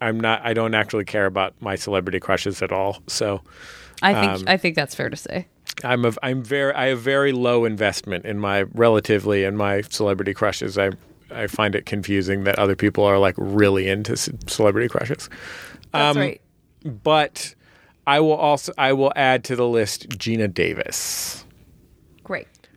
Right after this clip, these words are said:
Speaker 1: Who I have also met in real <laughs> life.
Speaker 2: Yeah.
Speaker 1: And,
Speaker 2: She's supposed to be
Speaker 1: um,
Speaker 2: great.
Speaker 1: like, yeah, she just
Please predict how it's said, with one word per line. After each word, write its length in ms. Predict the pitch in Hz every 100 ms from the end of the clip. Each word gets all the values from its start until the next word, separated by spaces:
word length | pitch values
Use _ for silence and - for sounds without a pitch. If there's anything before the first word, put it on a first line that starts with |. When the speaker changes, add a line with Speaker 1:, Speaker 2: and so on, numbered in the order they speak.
| _
Speaker 1:
Who 300 | - 143 143
I 200 | 143 127
have 340 | 131 113 -
also 340 | - 131 - 123
met 240 | 107 95
in 140 | 98 101
real 140 | 90
<laughs> 360 | - - - -
life. 360 | - - 180 - _ - - _ _ _ -
Speaker 2:
Yeah. 400 | 214 196 285 254 - - _
Speaker 1:
And, 460 | 180 160 147 143 139
Speaker 2:
She's 100 | -
supposed 220 | - 135 131
to 40 |
be 40 | 127
Speaker 1:
um, 40 |
Speaker 2:
great. 300 | 123 185 196 - - _ _
Speaker 1:
like, 560 | 156 143 139 123 - _ _ _ _
yeah, 360 | 151 127 113 117
she 400 | - - - 147
just 340 | 113 135 -